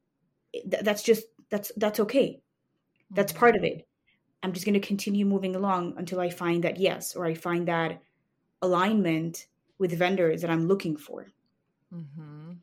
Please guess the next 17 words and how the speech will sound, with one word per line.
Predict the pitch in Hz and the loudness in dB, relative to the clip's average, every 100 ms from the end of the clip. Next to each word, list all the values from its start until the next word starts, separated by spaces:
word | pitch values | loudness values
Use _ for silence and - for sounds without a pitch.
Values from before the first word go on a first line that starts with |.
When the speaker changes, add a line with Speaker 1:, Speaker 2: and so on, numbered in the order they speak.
| _ _ 220 | _ _ 4
Speaker 1:
And | 247 | 4
it | 247 | 6
took | 277 285 | 2 4
about | 285 262 202 | 6 6 4
nine | 196 185 | 2 2
months | 170 - - - _ _ _ _ _ _ _ _ _ _ _ _ 190 | -4 -4 -10 -10 _ _ _ _ _ _ _ _ _ _ _ _ -2
between | 202 - 214 202 | 0 0 2 4
that | 196 196 202 | 6 4 4
first | - 226 240 - | 2 4 4 -2
conversation | 220 214 214 226 202 208 208 202 | 2 4 4 2 0 -2 -2 -2
with | 180 | 0
that | 170 160 | -2 -4
first | - 208 214 220 - | -2 0 0 -2 -2
co-packer | 226 220 196 196 202 196 | 2 2 2 0 0 0
that | 180 | 0
I | 180 | -2
saw | - 175 170 175 | -2 -2 -2 -6